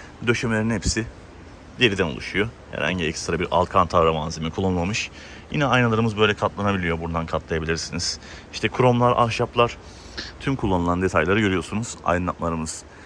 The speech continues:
yine aynı şekilde bulunuyor. Ortadaki ekranımızı ve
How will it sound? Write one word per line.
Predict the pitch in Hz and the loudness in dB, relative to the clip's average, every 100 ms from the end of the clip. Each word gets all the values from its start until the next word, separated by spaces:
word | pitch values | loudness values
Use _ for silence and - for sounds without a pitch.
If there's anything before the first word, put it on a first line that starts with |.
| - - | -20 -8
yine | 90 78 | -4 -4
aynı | 73 - | -6 -8
şekilde | - - 80 | -12 -10 -6
bulunuyor. | 95 95 98 101 - - - - | -4 -2 -2 -2 -6 -20 -20 -12
Ortadaki | - 123 - 139 151 | -6 -6 -4 -4 0
ekranımızı | 110 - 113 113 110 104 98 | -2 0 0 2 4 2 4
ve | 107 | 4